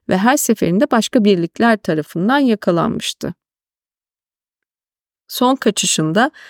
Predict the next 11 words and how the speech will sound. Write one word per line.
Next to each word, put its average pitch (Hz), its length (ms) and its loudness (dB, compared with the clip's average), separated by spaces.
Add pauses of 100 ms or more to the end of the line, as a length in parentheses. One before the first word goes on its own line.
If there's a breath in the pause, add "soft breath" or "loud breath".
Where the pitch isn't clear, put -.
(140 loud breath)
evinden 220 560 2
elli 208 280 2
kilometre 180 520 -2
uzaktayken 220 760 0
bu 254 80 -4
tabura 170 400 0
rastlamış 196 540 -2
ve 226 40 2
tekrar 220 400 0
askere 190 420 0
alınmış. 180 540 -2